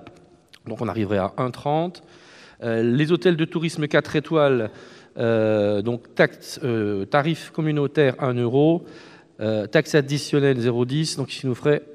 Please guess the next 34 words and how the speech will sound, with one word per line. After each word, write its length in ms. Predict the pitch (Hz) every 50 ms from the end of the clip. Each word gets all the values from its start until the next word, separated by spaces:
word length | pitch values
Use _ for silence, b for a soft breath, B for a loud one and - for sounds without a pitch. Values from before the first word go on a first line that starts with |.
| -
un 100 | - 156
euro 200 | 156 147 139 135
dix. 400 | 113 101 90 - - - - - _ _ _ b b b b b b b b b b b -
Euh, 100 | 110 110
hôtel 320 | 117 135 139 139 175 170 165
de 80 | 147
tourisme 440 | 147 - 240 226 175 151 - 156 143
trois 280 | - - - 165 170 151
étoiles, 460 | 160 147 151 - 151 143 135 131 123
donc 180 | 117 120 117 110
zéro 300 | 113 131 151 143 170 160
quatre-vingt-deux 880 | - 147 - - - 151 135 135 135 131 131 139 151 165 185 208 - B B B B B B B
plus 440 | - 165 165 175 170 - - - - -
zéro 500 | 127 117 113 135 143 131 151 151 156 -
virgule 340 | - 131 143 135 131 147 143
zéro 260 | 123 120 123 120 123
huit, 300 | 120 135 151 151 - - -
soit 360 | - - - 147 143 143 143 - -
zéro 300 | 117 120 131 131 147 139
quatre-vingt-dix. 800 | - 139 - - 139 127 131 123 117 110 98 - - - - _ _ b b b b b b b b b
Tourisme, 560 | - 160 151 143 165 170 - - - - - 156
enfin, 120 | - -
hôtel 280 | 135 160 151 - 180 175
de 100 | 156 165
tourisme 440 | 160 - 165 151 165 156 - 151 143
deux 220 | 135 147 143 135
étoiles, 540 | 139 135 - - 147 139 127 113 110 104 107 B B B B B B B -
zéro 360 | 110 104 127 151 147 160 160
soixante-quatre 760 | - - 160 143 - 151 143 135 - 160 143 135 - - -
plus 420 | - 156 156 151 143 - - - 110
zéro 280 | 113 117 135 135 147
virgule 300 | 139 135 131 135 135 143
zéro 260 | 123 135 143 127 123 123
six, 400 | - - 165 165 - - -